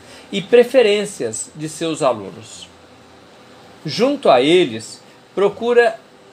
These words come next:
exemplos e situações pessoais que aproximem o currículo com alguns de seus interesses, trabalhando nessa perspectiva com temas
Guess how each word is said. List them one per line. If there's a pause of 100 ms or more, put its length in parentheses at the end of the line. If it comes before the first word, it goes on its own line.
(360)
exemplos (120)
e
situações (140)
pessoais (300)
que
aproximem
o
currículo (280)
com (320)
alguns
de
seus
interesses, (720)
trabalhando
nessa
perspectiva (440)
com
temas